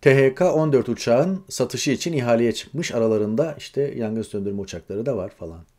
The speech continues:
T H K tam bir rezalet bir durum yani. O ayrı bir konu.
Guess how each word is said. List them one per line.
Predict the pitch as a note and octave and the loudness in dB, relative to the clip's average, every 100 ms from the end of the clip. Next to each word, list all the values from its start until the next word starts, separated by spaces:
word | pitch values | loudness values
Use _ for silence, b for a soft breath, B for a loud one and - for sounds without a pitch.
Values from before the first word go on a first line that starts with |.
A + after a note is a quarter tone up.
| _ | _
T | - C3+ | 0 2
H | C#3 | 2
K | F#3 F3 | 0 -2
tam | - F3+ D3 | -2 0 2
bir | A#2+ | 2
rezalet | A2+ A2 A#2+ A#2+ C3 - | 4 4 4 4 4 0
bir | A2+ | -6
durum | A2+ G#2+ F2 | -4 -4 -4
yani. | D2+ D2+ | -8 -10
O | E2 | -8
ayrı | G2 G#2+ G#2+ | -6 -6 -6
bir | G2 | -10
konu. | - G2+ F#3 | -8 -6 -6